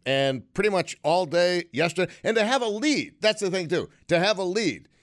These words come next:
And it was Josh running it into the end zone. Absolutely. No doubt about that. But my goodness, it was, uh, it was pretty bad.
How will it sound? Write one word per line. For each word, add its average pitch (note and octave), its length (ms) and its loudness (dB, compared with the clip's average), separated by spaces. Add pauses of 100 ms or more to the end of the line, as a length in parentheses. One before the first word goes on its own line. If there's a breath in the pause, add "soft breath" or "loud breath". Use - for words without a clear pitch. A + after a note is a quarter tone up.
(240 soft breath)
And E3 480 2
it F3+ 160 0
was F3+ 240 2
Josh F#3+ 420 0
running F#3+ 300 0
it F3 120 0
into F#3+ 200 0
the D#3+ 160 2
end A#3+ 180 0
zone. D#3+ 360 0 (140)
Absolutely. F3 880 0
No F3+ 340 2
doubt E3+ 340 0
about F3+ 340 0
that. G3 420 4
But D3 300 0 (440 soft breath)
my F#3 220 2
goodness, D#3 680 -2 (100)
it G#3 160 4
was, C3 380 0
uh, A2+ 260 2
it F#3+ 80 2
was G#3 160 0
pretty F3 240 0
bad. E3 280 0